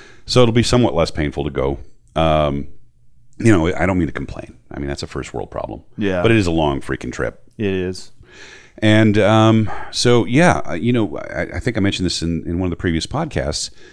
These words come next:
Speaker 1: Interestingly, around this time, um, because Japan got their one men's slot, they're not gonna send their A team. They're not gonna send Takahara Furukawa. And, um, they are gonna send, uh, Shingo Tabata, and they're gonna send,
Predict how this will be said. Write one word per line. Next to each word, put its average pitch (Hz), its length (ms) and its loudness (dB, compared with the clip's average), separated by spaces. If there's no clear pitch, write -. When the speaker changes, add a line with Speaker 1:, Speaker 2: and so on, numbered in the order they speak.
Speaker 1:
Interestingly, 98 760 2
around 78 380 0
this 76 180 0
time, 82 440 0
um, 85 340 0
because 131 400 0
Japan 107 640 0
got 98 320 2
their 85 380 4
one 92 400 2
men's 92 380 2
slot, 73 360 -2
they're 92 160 4
not 113 160 4
gonna 113 140 2
send 104 200 2
their 92 120 4
A 101 120 2
team. 73 300 -6
They're - 160 -4
not 90 100 2
gonna 95 140 -4
send 90 180 -2
Takahara 82 420 0
Furukawa. 80 600 0
And, 76 480 2
um, 78 580 0
they 92 120 2
are 95 200 6
gonna 120 200 4
send, 78 460 2
uh, 73 280 0
Shingo 80 340 -2
Tabata, 90 600 0
and 78 120 -2
they're 80 60 -2
gonna 80 160 -2
send, 82 540 2